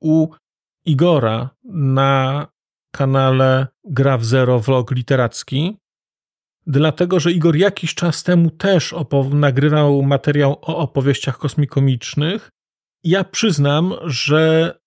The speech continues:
tego materiału jeszcze nie znam i celowo nawet nie chciałem go teraz sobie odświeżać po to, żeby, bo oglądałem go dawno temu, kiedy on się ukazał, chyba przed rokiem mniej więcej.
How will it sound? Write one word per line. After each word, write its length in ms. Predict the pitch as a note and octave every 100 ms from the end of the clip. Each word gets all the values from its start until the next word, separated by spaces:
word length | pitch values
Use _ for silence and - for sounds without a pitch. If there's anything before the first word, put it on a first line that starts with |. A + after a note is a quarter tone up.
| _
tego 160 | F3 F3+
materiału 360 | F3+ E3 F3+ E3+
jeszcze 280 | D#3 -
nie 220 | D#3+ D#3+ C#3+
znam 340 | D3 F3 -
i 180 | G3 D3+
celowo 840 | - E3+ F#3+ F#3 D3+ D#3 D#3 D#3
nawet 300 | D#3 D3+ D3
nie 80 | E3+
chciałem 280 | - F#3 D#3+
go 120 | C#3+
teraz 340 | - D3 C#3+
sobie 420 | - - D3+ C#3+ E3
odświeżać 880 | D3+ - - E3 C3+ C#3 D#3 - - _ _ _ _ _ _
po 140 | - E3+
to, 240 | F3 F3
żeby, 760 | C3 D3+ D#3 C#3+ D#3 D#3 D#3 D3+
bo 160 | F3 F3
oglądałem 580 | F#3 G3 G3 G3+ F#3+
go 300 | F3+ F#3+ E3+ - -
dawno 260 | F#3 E3+
temu, 320 | E3 D#3 A#2+ A#2
kiedy 260 | - C#3+
on 80 | C#3+
się 160 | - C#3+
ukazał, 480 | C#3+ B2 A#2+ C3+
chyba 280 | D3 D3+ C3+
przed 220 | - B2+
rokiem 380 | A#2+ A#2+ B2+ A#2
mniej 220 | A#2 A#2+
więcej. 500 | A#2 A2+ - C#3+ F3